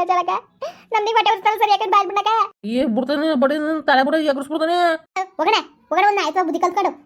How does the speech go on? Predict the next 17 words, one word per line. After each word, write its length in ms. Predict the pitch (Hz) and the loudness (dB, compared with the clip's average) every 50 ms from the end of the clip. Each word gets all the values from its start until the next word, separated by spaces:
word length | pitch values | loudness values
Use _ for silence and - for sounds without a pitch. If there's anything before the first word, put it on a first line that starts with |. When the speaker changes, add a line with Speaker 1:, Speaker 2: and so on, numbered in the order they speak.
| _ _ - 247 | _ _ -8 0
Speaker 1:
ಅದೇ 160 | 240 262 277 277 262 285 | 2 2 2 2 2 2
ಚದ, 160 | 320 302 277 - - - _ - | 2 2 2 -2 -2 -14 _ -4
ಕುಡಿತೀನಿ 280 | 330 302 254 339 311 302 320 | -4 -2 -2 -2 -2 -2 -4
ಕುಡಿತೀನಿ 240 | 311 320 - 320 320 | -6 -4 -4 -4 -4
ಅನ್ಕೊಂಡು, 340 | 320 294 294 320 302 311 311 285 294 294 - _ - - 320 | -4 -4 -4 -4 -4 -2 -4 -4 -6 -8 -18 _ -6 -4 -2
ಯಾವಾಗ 420 | 320 311 294 302 311 311 302 294 311 302 359 | 0 0 0 0 0 0 0 -2 -4 -4 -4
ಕುಡ್ಕೊಂಡ್ 260 | 339 330 311 302 302 | -2 -2 -2 -2 -2
ಕುಡ್ಕೊಂಡ್ 220 | 294 294 311 311 320 | -4 -4 -4 -4 -2
ಹಿಂಗ್ 100 | 330 339 | -2 -2
ನಿಂತ್ಕೊಂಡ್ರೆ 340 | 320 - 302 320 320 330 330 | -2 -2 -4 -4 -2 -2 -2
ಹಿಂಗೆ 180 | 330 359 349 277 320 339 339 339 _ _ _ _ - | -2 -2 -2 -2 -2 -4 -4 -8 _ _ _ _ -4
ಚಂದ 140 | 330 311 320 339 359 | -4 -2 -2 -2 -4
ಕಣಣ್ಣ, 180 | 370 370 403 415 403 - _ _ - 269 | -2 -2 -4 -4 -6 -10 _ _ -6 -4
ಬದುಕು 200 | 294 285 - 349 370 | -4 -4 -2 -2 -2
ಬಾಳ 80 | 359 370 370 | -2 -2 -2
ಚೆನ್ನಾಗ್ತದೆ 320 | 427 359 330 - 339 381 392 | -4 -6 -6 -6 -4 -6 -4
ಹಿಂಗಾದ್ರೆ. 340 | 370 370 320 302 349 381 | -2 -4 -4 -4 -4 -6